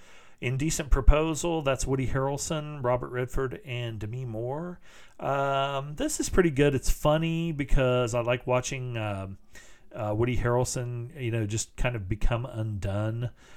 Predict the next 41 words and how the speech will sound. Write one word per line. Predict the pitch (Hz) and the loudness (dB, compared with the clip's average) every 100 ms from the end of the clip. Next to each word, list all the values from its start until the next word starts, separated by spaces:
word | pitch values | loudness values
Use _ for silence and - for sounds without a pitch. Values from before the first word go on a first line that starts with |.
| - | -10
Uh, | - 110 110 107 110 107 104 117 110 | -4 0 2 4 2 2 0 -2 -2
they're | 117 117 113 | 0 0 0
in | 113 113 | -2 -2
a, | 110 107 | -4 -4
uh, | 104 104 - | -4 -4 -4
casino, | - - 156 147 143 143 139 139 135 | -6 -4 -4 -4 -2 0 0 0 0
and, | 113 107 104 - - - | -2 -6 -10 -14 -16 -8
uh, | 113 110 110 107 | -2 0 2 2
Woody | 123 127 | 0 2
Harrelson | 123 117 123 120 131 123 123 | 2 2 0 -2 -4 -4 -4
is | 113 98 | -6 -6
gambling, | 107 113 117 107 117 117 113 | -4 -2 -2 -2 -2 -2 -4
and | 104 | -6
of | 104 | -6
course | - 117 113 - | -4 -2 -2 -4
he, | 110 113 110 - | -2 -2 -4 -8
they | - 120 | -2 -2
need | 120 123 | 0 -2
money | 101 113 117 117 | 0 -2 0 -2
for, | - 113 113 110 - - - - | 0 0 2 0 -4 -16 -20 -8
uh, | 113 113 113 107 107 110 | -2 0 2 2 0 -2
you | 123 110 | -2 -2
know, | |
this | 107 110 | 0 0
property | - 110 107 123 110 110 | 2 2 4 4 4 0
that | 104 107 | -2 -2
they | 110 | -2
own | 107 107 107 107 107 104 | -2 -2 -2 -4 -6 -4
to, | 120 101 | -2 -2
to | - 110 | -2 -2
keep | - 120 | 0 0
it, | 127 | 0
or | 113 | 0
it's | 107 - | -4 -6
gonna | 110 | -6
get, | 104 110 110 113 | -4 -6 -6 -4
uh, | 107 | -4
taken | 104 120 110 107 | -2 -4 -4 -6
away | 107 107 | -4 -4
from | - 104 110 | -4 -4 -4
'em. | 104 | -4